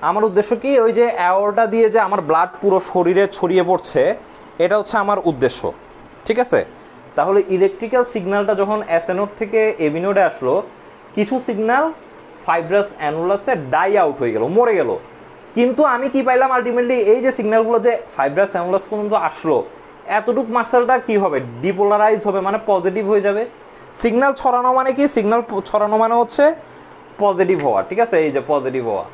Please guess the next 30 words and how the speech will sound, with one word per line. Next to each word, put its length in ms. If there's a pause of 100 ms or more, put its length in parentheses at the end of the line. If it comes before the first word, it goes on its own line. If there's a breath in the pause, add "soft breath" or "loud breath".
(1200)
positive 420
হওয়া, 200 (440)
ঠিক 80
আছে? 200
এই 80
যে 100
signal 360
ছড়ানো 260
মানে 240 (1120)
positive 480
হওয়া, 200 (400)
ঠিক 100
আছে? 220
তাহলে 300
এই 100
যে 220
positive 380
হচ্ছে, 300
positive 340
হলে 180
কি 120
হবে? 140
তখন 200
আমার 220
heart 280
মাসেলটা 380 (500)
contraction 680
করবে, 320
ঠিক 120
আছে? 300